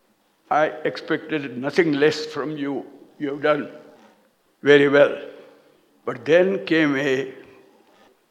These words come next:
statement that could only be a Gandhian statement. No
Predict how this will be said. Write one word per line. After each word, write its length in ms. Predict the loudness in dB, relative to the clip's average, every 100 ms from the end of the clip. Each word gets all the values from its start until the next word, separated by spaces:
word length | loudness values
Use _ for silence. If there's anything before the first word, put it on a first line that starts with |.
| _
statement 1000 | -20 2 4 4 -2 -6 -6 -8 -14 -10
that 240 | -8 -8 -8
could 180 | -10 -8
only 320 | -4 -4 -4 -8
be 200 | -6 -6 -8 -16 _ _ _ _ _ _ _ _ -8
a 60 | -2
Gandhian 680 | 0 0 -2 -2 -4 -4
statement. 600 | -8 -6 -8 -6 -8 -8 -14 -20 _
No 480 | -2 0 0 -4 -12